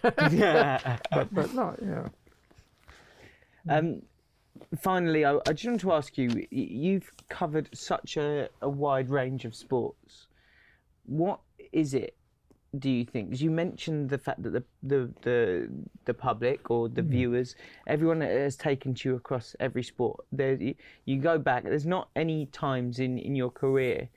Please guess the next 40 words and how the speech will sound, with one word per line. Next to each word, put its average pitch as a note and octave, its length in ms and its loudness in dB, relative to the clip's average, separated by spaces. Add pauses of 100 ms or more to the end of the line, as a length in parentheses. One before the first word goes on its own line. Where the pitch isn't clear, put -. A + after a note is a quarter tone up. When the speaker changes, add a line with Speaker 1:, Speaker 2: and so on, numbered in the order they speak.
(140)
Speaker 2:
it - 100 -4
would B2 140 -4
seem, B2 480 -2
that - 160 -4
people C3+ 260 -2
have B2+ 140 -6
gone, A#2+ 300 -4 (680)
"This C3+ 140 -2
guy's C3 240 -2
a B2+ 40 -4
fraud. A#2+ 360 0 (380)
This C#3+ 160 -2
guy D3+ 220 2
is C3 120 0
n-, D3+ 160 0
he's F#3 180 0
not A2+ 120 -4
into A#2 180 -6
hockey. B2 420 -6 (420)
He's, E3+ 200 2
Speaker 1:
Mm. F3+ 60 4
Speaker 2:
he's D#3+ 120 4
not, D#3+ 160 2
uh, C3 300 2
he's C#3 180 0
not C#3+ 160 -2
keen C3+ 220 -2
on A#2 140 -4
gymnastics." B2 500 -4 (460)
People F3 400 0
took - 360 -4
to - 120 -4
you, A#2+ 500 0
uh, - 120 -2 (100)
across B2+ 520 -4 (280)
every B2+ 720 0 (720)
different, D#3 520 -2 (180)
um, A#2+ 360 -4 (440)
whatever, C#3 760 -2
whatever D3 640 0